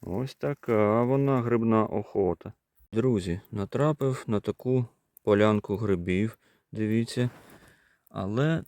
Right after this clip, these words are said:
точно не знаю, що це воно таке. Дивіться, тут також є. Ось воно. І отут також. Ось. Підкажіть, що це таке. Це точно не решетняк,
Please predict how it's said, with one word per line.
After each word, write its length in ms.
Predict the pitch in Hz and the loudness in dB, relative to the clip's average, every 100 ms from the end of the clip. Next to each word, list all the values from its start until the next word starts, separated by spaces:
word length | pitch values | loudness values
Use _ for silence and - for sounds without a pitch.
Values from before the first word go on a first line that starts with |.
| _ - | _ -6
точно 380 | 135 147 151 | -4 -4 -2
не 140 | 143 135 | 0 0
знаю, 340 | 127 143 143 | -2 -2 -2
що 300 | 135 - 143 | -4 -4 -6
це 180 | 139 131 | -6 -6
воно 240 | 123 131 | -4 -4
таке. 400 | 127 135 - 87 85 - | -4 -10 -8 -10 -10 -12
Дивіться, 500 | 98 104 101 98 92 - | -4 -2 -2 -4 -10 -6
тут 180 | 123 127 | -6 -6
також 480 | - - 113 117 - | -8 -10 -8 -10 -8
є. 300 | 110 113 110 - _ _ - | -2 0 -2 -6 _ _ -4
Ось 360 | 101 101 - | -2 -2 -4
воно. 380 | 98 98 98 101 _ _ _ _ _ _ _ - - - - - - - 104 | -4 -2 -2 -6 _ _ _ _ _ _ _ -20 -20 -20 -20 -14 -8 -6 -4
І 40 | 110 | -4
отут 520 | 110 - 135 135 - - - - - - - - - - | -6 -4 -2 -2 -4 -12 -12 -16 -20 -16 -14 -12 -16 -10
також. 580 | 117 107 101 95 85 - - - - - - | -2 0 0 -2 -8 -12 -20 -20 -20 -6 2
Ось. 360 | 98 87 - _ _ | 2 2 -2 _ _
Підкажіть, 540 | 123 - 165 175 135 | -10 0 2 4 2
що 180 | - 110 | 2 -2
це 120 | - | -4
таке. 340 | - 95 - 85 | -8 -8 -6 -8
Це 160 | - | -8
точно 460 | 117 185 170 151 127 - - - | -6 -2 0 0 -2 -4 -18 -8
не 280 | 110 110 127 | 0 2 2
решетняк, 800 | 110 - 101 95 101 110 101 - | 0 -4 -4 -2 2 2 0 -4